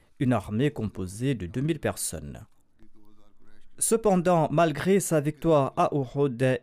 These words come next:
et malgré une force de cette taille, il était craintif, et même s'il avait voué de détruire l'islam, il ne souhaitait pas affronter les musulmans jusqu'à ce qu'il ait pu rassembler une force plus importante. Ainsi,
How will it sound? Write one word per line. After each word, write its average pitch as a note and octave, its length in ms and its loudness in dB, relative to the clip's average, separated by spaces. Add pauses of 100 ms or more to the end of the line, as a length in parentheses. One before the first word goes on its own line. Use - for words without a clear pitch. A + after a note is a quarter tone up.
et D#3+ 180 2
malgré C3 540 0
une B2+ 120 -2
force C3 440 0
de B2 180 0
cette - 260 -6
taille, C#3 340 -2
il C3 100 -4
était G3+ 200 -2
craintif, - 560 -4 (800)
et C3+ 120 4
même G3 220 4
s'il D#3+ 220 -2
avait D#3 260 2
voué B2+ 440 2
de G#2+ 240 -4
détruire C#3 460 -2
l'islam, A#2 600 -2
il D#3 80 -2
ne D3 60 -6
souhaitait B2+ 420 -6
pas - 280 -2
affronter C3 460 -2
les F#2+ 100 -4
musulmans B2 480 -4 (380)
jusqu'à D3+ 400 -2
ce D3+ 100 -6
qu'il B2 140 -6
ait B2 60 -2
pu C#3 220 -2
rassembler C3+ 640 -2
une B2 120 -6
force - 340 -2
plus E3 200 0
importante. F2 680 -6 (760)
Ainsi, A3 400 2